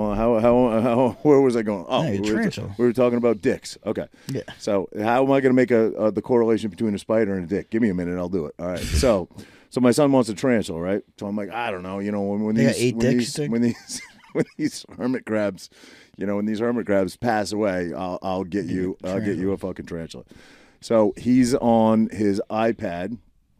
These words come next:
Speaker 1: and he's looking at spider videos and stuff, and all I hear is erection. I hear, I, I, I,
Speaker 2: What?
Speaker 1: I'm like, "Give me that. What is this?" There's a fucking spider in Brazil. It's called the wandering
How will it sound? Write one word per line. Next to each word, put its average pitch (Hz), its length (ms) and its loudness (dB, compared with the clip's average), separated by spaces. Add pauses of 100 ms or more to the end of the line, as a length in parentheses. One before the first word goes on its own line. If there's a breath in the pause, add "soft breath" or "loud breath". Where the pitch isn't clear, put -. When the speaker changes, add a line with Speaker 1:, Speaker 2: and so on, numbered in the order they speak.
(440)
Speaker 1:
and 104 120 -4
he's 98 120 -2
looking 104 260 -4
at 98 240 -4
spider 98 340 -4
videos 98 420 -4
and 90 100 -10
stuff, 98 360 -6
and 98 180 -6
all 101 240 -4
I 101 140 -2
hear 107 340 0
is 92 380 -4
erection. 98 500 -2
I 90 100 -10
hear, 101 320 -6 (100)
I, 110 120 -10
I, - 80 -8
I, 101 100 -6
Speaker 2:
What? 208 380 -2
Speaker 1:
I'm - 100 -2
like, 269 180 -4
"Give 370 100 -2
me 403 100 10
that. 104 200 4
What 170 100 4
is 147 140 2
this?" 85 180 -8 (460 loud breath)
There's 117 160 -2
a 135 60 -4
fucking 165 500 2
spider 127 540 0
in 104 180 0
Brazil. 107 460 0
It's 95 100 -12
called 101 220 -2
the 92 80 -4
wandering 127 880 0